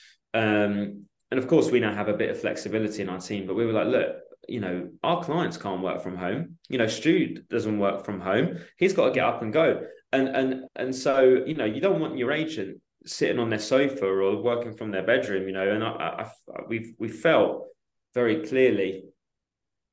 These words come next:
that if we're gonna make something of this company and go forward, we need to be seen and be here. And so whilst everyone else was, was sort of scaling down,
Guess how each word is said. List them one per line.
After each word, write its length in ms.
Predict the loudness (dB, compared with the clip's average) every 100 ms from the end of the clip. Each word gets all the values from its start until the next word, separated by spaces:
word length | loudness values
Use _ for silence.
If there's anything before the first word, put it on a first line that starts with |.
| _ -6
that 220 | -4 -4
if 160 | -2 0
we're 80 |
gonna 160 | 2 0
make 240 | 0 0
something 240 | -2 -6 -6
of 80 | -10
this 120 | -10
company 440 | -10 -8 -8 -6
and 100 | -4
go 140 | -4 -4
forward, 580 | 0 2 4 2 -4 -8 -18 _ _ _ _ -4
we 160 | -2
need 220 | 0 -2
to 120 | -4 -2
be 460 | 0 2 0 -6
seen 400 | -8 -2 -2 -2
and 120 | -4
be 160 | -2 -2
here. 280 | -2 -4 -6
And 120 | -8
so 420 | 0 2 2 0 -10 -18 _
whilst 300 | 2 2 4
everyone 300 | 0 0 -2
else 240 | -2 -4 -6
was, 200 | -12 -6
was 440 | -2 -2 -4 -14 _ _ -10
sort 380 | -4 -2 -2
of 60 | -6 -14
scaling 560 | -10 0 2 2 0 -2
down, 600 | -2 -2 -4 -6 -10